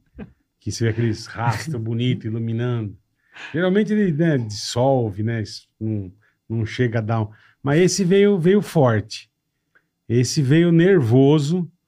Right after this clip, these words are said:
Speaker 1: Veio a caroça.
Speaker 2: Veio, veio a caroça com aquela raba de fogo,
Speaker 1: <laughs>
Speaker 2: sabe, nervosa. E você tá com toda a família no carro. Pá, onde que ele vai cair? Em cima do teu carro, velho.
Speaker 1: <laughs>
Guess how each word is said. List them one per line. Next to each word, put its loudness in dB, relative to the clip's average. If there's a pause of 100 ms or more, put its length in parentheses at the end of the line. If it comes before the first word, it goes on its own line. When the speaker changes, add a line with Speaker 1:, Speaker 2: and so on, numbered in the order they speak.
Speaker 1:
Veio 0
a 0
caroça. 2
Speaker 2:
Veio, 4
veio 0
a -2
caroça -2
com -6
aquela 0
raba 0
de -2
fogo, 2 (240)
Speaker 1:
<laughs> -2
Speaker 2:
sabe, 0
nervosa. 0 (720)
E -6
você 0
tá -2
com -2
toda 2
a 0
família 4
no 4
carro. -4 (1200)
Pá, -6
onde 4
que -2
ele 6
vai 2
cair? 0 (640)
Em 6
cima 4
do 6
teu 2
carro, 0
velho. 0 (1000)
Speaker 1:
<laughs> -20